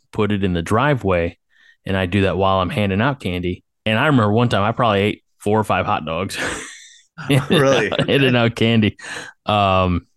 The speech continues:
Speaker 1: you know, hot dog, beer, candy.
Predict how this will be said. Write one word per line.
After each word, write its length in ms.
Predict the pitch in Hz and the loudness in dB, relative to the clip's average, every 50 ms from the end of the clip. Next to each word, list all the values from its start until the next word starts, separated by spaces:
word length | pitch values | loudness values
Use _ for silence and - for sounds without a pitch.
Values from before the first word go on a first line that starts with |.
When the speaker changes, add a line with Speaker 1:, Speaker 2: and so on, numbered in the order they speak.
| _ _ - | _ _ -4
Speaker 1:
you 60 | 98 | -2
know, 180 | 95 95 92 - | 0 0 -2 -4
hot 240 | - - 123 113 104 | -4 -2 -2 -2 0
dog, 300 | 110 117 117 117 113 101 - - _ - 104 | 0 0 0 0 -2 -4 -8 -14 _ -10 -6
beer, 400 | 101 110 110 110 110 107 - - _ _ - | -2 0 0 0 0 -2 -4 -8 _ _ -8
candy. 480 | - 101 101 101 98 101 95 - _ | -4 -4 -2 -2 -2 -4 -4 -6 _